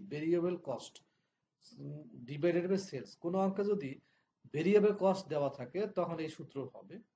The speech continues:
তো আমাদের আরো কিছু ইম্পর্টেন্ট যে সূত্রগুলো আছে সেটা হলো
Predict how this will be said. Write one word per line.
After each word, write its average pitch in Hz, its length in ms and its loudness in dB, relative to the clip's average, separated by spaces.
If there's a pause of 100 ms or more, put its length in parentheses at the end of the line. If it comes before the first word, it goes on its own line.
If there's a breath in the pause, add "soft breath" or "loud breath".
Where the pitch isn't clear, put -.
(1080)
তো 165 100 4
আমাদের 196 340 6
আরো 190 240 8
কিছু 214 440 -4 (260)
ইম্পর্টেন্ট 180 540 2
যে 180 80 -2
সূত্রগুলো 160 540 -4
আছে 131 320 -4
সেটা - 260 -8
হলো 160 240 -2